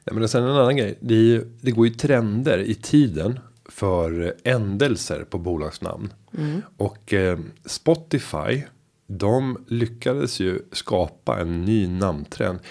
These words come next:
Speaker 1: Jag tror nämligen att de var först som ganska, eh, ja,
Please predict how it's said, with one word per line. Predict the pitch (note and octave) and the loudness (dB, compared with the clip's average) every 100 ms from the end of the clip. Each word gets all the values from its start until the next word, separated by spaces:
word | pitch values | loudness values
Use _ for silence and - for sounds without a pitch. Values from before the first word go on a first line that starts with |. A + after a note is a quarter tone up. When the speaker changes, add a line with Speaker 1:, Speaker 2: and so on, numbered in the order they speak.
| - - | -20 -2
Speaker 1:
Jag | G#2 C#3+ D3+ | 2 2 0
tror | - C3 D#2+ | 0 0 0
nämligen | D#2+ D#2 D#2+ E2 A2 - - - | -6 -8 -8 -8 -8 -12 -20 -16
att | - G2+ - | -12 -4 0
de | A2 B2 A2 G#2+ | 2 0 -4 -6
var | F2+ F2 F2+ | -4 -4 -6
först | - - C3 - - - - - | -12 -4 -4 -2 -10 -14 -18 -12
som | - G2 F2 E2+ | -4 -2 -4 -6
ganska, | G2+ G#2 D#2+ - - D#2+ D#2+ - - - - | -2 -2 -2 -6 -4 -4 -4 -10 -20 -20 -14
eh, | - D2 D2+ - E2 D#2+ F2 _ _ _ _ _ _ | -10 -8 -8 -12 -14 -14 -18 _ _ _ _ _ _
ja, | F2+ D2+ | -8 -8